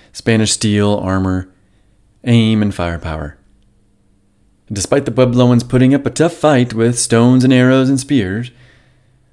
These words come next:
according to Vargas, not a single Spanish soldier was seriously injured during the battle. And nine Puebloans lost their lives. The gate was set fire to,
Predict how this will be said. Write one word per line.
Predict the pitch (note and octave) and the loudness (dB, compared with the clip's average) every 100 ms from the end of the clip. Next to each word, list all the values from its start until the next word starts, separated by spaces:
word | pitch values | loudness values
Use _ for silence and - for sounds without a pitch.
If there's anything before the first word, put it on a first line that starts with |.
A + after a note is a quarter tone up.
| _ - | _ -18
according | - A#2 B2+ | -4 2 2
to | A#2+ | 2
Vargas, | A2+ A2 G#2+ G#2+ | 0 -2 -2 -4
not | G#2 | -4
a | A2 | -4
single | - A#2+ A#2 A#2 A#2 | -4 0 0 0 -2
Spanish | - G#2+ G#2 G#2 | -2 -2 -2 -4
soldier | - A2+ G2 F2 F#2 | -4 -2 -2 -4 -4
was | F#2+ G2 | -4 -4
seriously | - G#2+ G#2+ A2 A2 A2+ | -4 -2 0 0 -2 -4
injured | G#2+ A2+ F#2+ F2 F2 F#2+ | -2 -2 -4 -6 -8 -6
during | G2+ F#2+ F2+ | -4 -2 -4
the | F#2+ | -4
battle. | F#2+ F2+ D#2+ D#2 - _ _ _ _ _ _ _ _ _ _ _ _ | -2 -2 -4 -10 -16 _ _ _ _ _ _ _ _ _ _ _ _
And | G2+ F2 E2+ E2 D#2 - _ _ _ _ | -10 -8 -8 -8 -12 -18 _ _ _ _
nine | G2 F#2+ G#2 A#2 | -4 -2 0 0
Puebloans | G#2 G2 G2 G#2+ E2 D#2+ | -2 -4 -2 -2 -4 -8
lost | D#2 D#2 | -10 -10
their | E2+ | -10
lives. | D#2 D2+ D2+ D2 - _ _ _ _ _ _ _ _ _ _ _ _ _ _ _ _ _ - | -10 -10 -12 -12 -14 _ _ _ _ _ _ _ _ _ _ _ _ _ _ _ _ _ -6
The | G#2+ | -2
gate | A2 D3+ | 2 2
was | E3+ A#2+ | 2 0
set | D3 - | 0 0
fire | B2+ A2 G#2 | 0 0 0
to, | A2+ A#2+ | 0 0